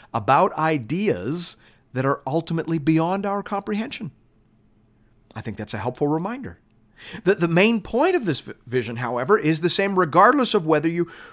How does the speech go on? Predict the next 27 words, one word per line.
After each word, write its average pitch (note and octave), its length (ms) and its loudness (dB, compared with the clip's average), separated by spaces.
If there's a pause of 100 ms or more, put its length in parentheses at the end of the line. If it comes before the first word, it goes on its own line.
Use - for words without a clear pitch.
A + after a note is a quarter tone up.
(100)
land E3 360 6
here F#3 300 8
or D#3 200 8
there D#3 400 10
on D#3+ 220 2
the F3 140 2 (200)
particulars. G#3+ 720 2 (440)
The D#3 80 2
main A#3+ 380 4
point E3+ 420 -2 (260)
is E3 200 4
that D#3+ 140 2
the D#3+ 80 -4
Son F3+ 320 2
of G3+ 140 0
Man C#3 380 -2
will F3 440 10
be A#3+ 160 0
lifted C#3+ 400 2
up F#2 300 -10 (560)
and C3 280 -2
every G#3 640 6
evil G3 480 6
human F#3+ 600 -2
power E3 480 6
will D3 320 6
be C3+ 300 2